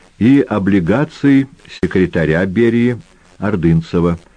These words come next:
похищенных им из сейфа Берии и сейфов его секретарей,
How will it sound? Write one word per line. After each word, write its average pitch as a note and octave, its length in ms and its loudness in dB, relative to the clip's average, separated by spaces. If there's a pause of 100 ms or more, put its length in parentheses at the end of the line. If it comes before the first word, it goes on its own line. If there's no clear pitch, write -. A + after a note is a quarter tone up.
(240)
похищенных E2 840 -2
им E2 260 0
из E2 140 -2
сейфа D#2+ 520 -2
Берии B2 480 2 (260)
и G2 260 0
сейфов - 720 -2
его D#2 380 0
секретарей, D#2+ 760 -4